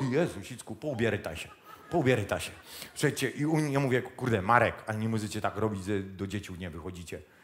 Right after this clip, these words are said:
Dzieci muszą mieć ojca, matkę”. O Jezu, jest Józek. Jaki wstyd.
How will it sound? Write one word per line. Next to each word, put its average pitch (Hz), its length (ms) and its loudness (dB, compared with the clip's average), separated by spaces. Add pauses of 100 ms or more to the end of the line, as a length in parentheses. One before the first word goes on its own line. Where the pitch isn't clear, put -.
(140)
Dzieci 143 260 4
muszą 127 220 -2
mieć 110 180 0
ojca, 107 280 2
matkę”. 92 360 -4 (220)
O 175 40 2
Jezu, 254 640 6 (180)
jest 226 180 -4 (220)
Józek. 190 680 4 (1500)
Jaki 330 480 8
wstyd. - 480 0